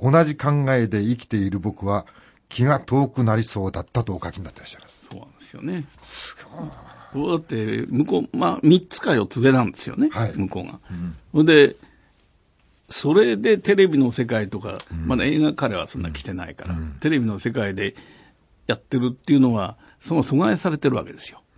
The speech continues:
Speaker 2: 彼はね、
Speaker 1: うん。
Speaker 2: 非常に。
Speaker 1: はい。
Speaker 2: あの、
Speaker 1: うん。
Speaker 2: それと、出てきただけで食っちゃうから、
Speaker 1: うん。
Speaker 2: 面白いから、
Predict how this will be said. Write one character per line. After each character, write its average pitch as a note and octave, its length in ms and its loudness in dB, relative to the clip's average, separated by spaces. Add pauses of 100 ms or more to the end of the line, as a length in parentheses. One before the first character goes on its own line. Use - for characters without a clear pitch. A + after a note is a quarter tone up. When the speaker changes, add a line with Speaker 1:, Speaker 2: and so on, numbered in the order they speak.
(140)
Speaker 2:
彼 - 220 -10
は - 120 -16
ね、 A#3+ 200 -4
Speaker 1:
う F2+ 40 -8
ん。 D2 140 -10
Speaker 2:
非 - 180 -10
常 F#2 220 -8
に。 - 160 -16 (100)
Speaker 1:
は E2 120 -2
い。 C#2 140 -4
Speaker 2:
あ A#2 120 -8
の、 G#2+ 260 -14 (140)
Speaker 1:
う E2+ 40 -10
ん。 D#2 380 -10
Speaker 2:
そ - 40 -8
れ C3 60 -2
と、 C3+ 400 2 (640)
出 A3+ 100 8
て C#4 120 0
き - 60 -6
た - 120 2
だ G#3 100 2
け A3 80 2
で C3 60 2
食 - 140 -6
っ - 60 -20
ち - 140 0
ゃ D#3 40 4
う G#2 80 -2
か F#2 120 -4
ら、 - 180 -16 (160)
Speaker 1:
う E2+ 60 -8
ん。 F2 200 2
Speaker 2:
面 B2 120 4
白 A2 220 0
い F2 40 -8
か - 120 -12
ら、 - 160 -18